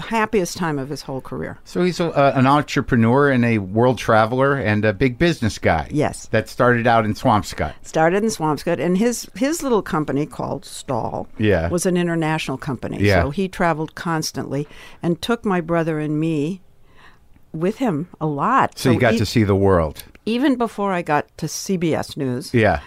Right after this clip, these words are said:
Speaker 1: where we travel all the time,
Speaker 2: Yeah.
Speaker 1: uh, I traveled all the time.
Speaker 2: Yeah. And what'd your brother end up doing?
Speaker 1: My brother was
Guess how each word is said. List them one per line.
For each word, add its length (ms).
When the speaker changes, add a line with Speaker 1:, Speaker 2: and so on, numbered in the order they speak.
Speaker 1:
where 200
we 100
travel 520
all 180
the 100
time, 440
Speaker 2:
Yeah. 360
Speaker 1:
uh, 280
I 120
traveled 380
all 140
the 100
time. 300
Speaker 2:
Yeah. 300
And 180
what'd 160
your 80
brother 340
end 140
up 120
doing? 340
Speaker 1:
My 180
brother 520
was 560